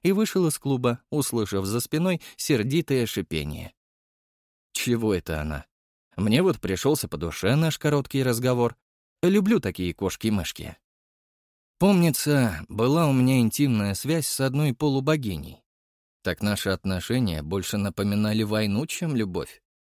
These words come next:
И если смертные с годами начинают уставать от таких отношений, то бессмертные, наоборот, ценят их. Ведь личная жизнь с каждым годом становится все более пресной, и только эмоции могут ее разнообразить.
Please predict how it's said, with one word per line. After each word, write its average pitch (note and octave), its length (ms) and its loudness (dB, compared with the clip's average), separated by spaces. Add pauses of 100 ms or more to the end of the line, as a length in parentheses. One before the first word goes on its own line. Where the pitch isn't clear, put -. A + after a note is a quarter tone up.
(380)
И G2+ 100 -2
если D3+ 380 2
смертные G#2 600 0
с F#2 60 -4
годами A#2+ 400 0
начинают G#2 540 -2
уставать C#3+ 480 -2
от E2+ 160 -4
таких F#2 340 -4
отношений, E2 720 -6 (440)
то E3+ 140 4
бессмертные, D3+ 880 0
наоборот, E3+ 680 2
ценят C3+ 500 0
их. - 260 -14 (300)
Ведь A2 300 -2
личная G#2 480 0
жизнь G#2+ 440 -2
с - 100 -8
каждым G2+ 440 -2
годом B2 360 -2
становится G#2+ 600 -2
все G#2 200 -4
более G#2+ 380 -2
пресной, B2 560 -4 (160)
и B2+ 100 0
только D3 280 0
эмоции D3 600 2
могут G#2+ 400 0
ее G2 220 -2
разнообразить. G2 840 -2